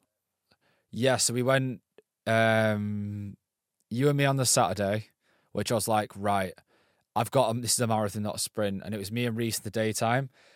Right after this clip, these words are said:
And it was, like, two days before the party, and, and Local Dub were like, "Ah," well, it was Emil specifically said, "Oh, I'm not getting smashed on Saturday. I'm just gonna turn up late. I'm not getting dressed up." I'm like, "Fucking hell, lad.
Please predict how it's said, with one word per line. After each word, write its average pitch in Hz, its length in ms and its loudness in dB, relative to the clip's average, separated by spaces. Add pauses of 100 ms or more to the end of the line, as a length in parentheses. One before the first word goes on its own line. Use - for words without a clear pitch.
And 113 160 2
it 117 60 -6
was, 107 100 -4
like, 135 180 6
two 143 200 2
days 131 200 4
before 117 240 0
the 107 80 0
party, 113 440 2
and, 95 200 -6
and 107 140 -6
Local 113 300 0
Dub 104 180 -2
were 104 60 -2
like, 95 280 0
"Ah," 101 280 -2 (840)
well, 113 140 4
it 127 60 0
was 113 140 -2
Emil 110 400 0 (400)
specifically - 360 -4
said, 107 120 -2
"Oh, 107 60 4
I'm 107 120 4
not 113 180 2
getting 107 240 -4
smashed 110 440 -2
on 110 80 -2
Saturday. 104 520 0
I'm 101 100 -2
just - 120 -6
gonna 113 120 -2
turn 113 260 0
up 104 140 -6
late. 107 300 2
I'm 101 80 -4
not 110 180 -4
getting 107 160 -6
dressed 107 340 -2
up." 104 120 0
I'm 98 60 -10
like, 98 160 -6
"Fucking 139 420 -6
hell, 110 140 -4
lad. 90 220 -4